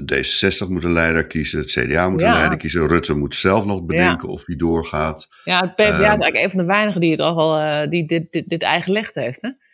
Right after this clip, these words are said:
Speaker 1: Ja, en ik denk dat Forum voor Democratie ook wel. En,
Speaker 2: Ja,
Speaker 1: en
Speaker 2: dat
Speaker 1: zelfs
Speaker 2: lijkt
Speaker 1: de
Speaker 2: me ook wel.
Speaker 1: P V V wel zeker zijn
Speaker 2: Ja.
Speaker 1: van wie de leider wordt. Maar, ehm,
Speaker 2: S P,
Speaker 1: denk
Speaker 2: ja.
Speaker 1: je dat die, eh, dat, dat,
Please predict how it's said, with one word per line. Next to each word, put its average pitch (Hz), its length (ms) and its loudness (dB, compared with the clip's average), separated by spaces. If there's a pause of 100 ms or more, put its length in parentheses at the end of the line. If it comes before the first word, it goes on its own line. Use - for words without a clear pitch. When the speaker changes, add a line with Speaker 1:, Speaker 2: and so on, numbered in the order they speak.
(140)
Speaker 1:
Ja, - 400 -2
en 123 140 -4
ik 104 120 -4
denk 95 140 -2
dat 87 140 -4
Forum 80 280 -2
voor 76 160 -8
Democratie 76 640 -6
ook - 80 -12
wel. 73 240 -8
En, - 60 -4
Speaker 2:
Ja, 127 180 -2
Speaker 1:
en - 120 -10
Speaker 2:
dat - 100 -2
Speaker 1:
zelfs 95 240 0
Speaker 2:
lijkt - 160 0
Speaker 1:
de 85 40 4
Speaker 2:
me 82 40 2
ook - 60 -2
wel. - 80 -2 (140)
Speaker 1:
P - 20 4
V 82 40 6
V 80 40 4
wel 78 160 0
zeker 78 320 0
zijn 73 220 -4
Speaker 2:
Ja. 71 160 -2
Speaker 1:
van 71 100 -8
wie 73 100 -6
de 71 120 -6
leider 73 260 -6
wordt. - 580 -12
Maar, 101 340 2
ehm, 95 720 2
Speaker 2:
S - 160 -14
P, - 80 -20
Speaker 1:
denk 147 220 -6
Speaker 2:
ja. 147 240 2
Speaker 1:
je 135 120 2
dat 104 280 0
die, 101 420 2
eh, 85 380 0
dat, 87 380 -2
dat, - 380 -6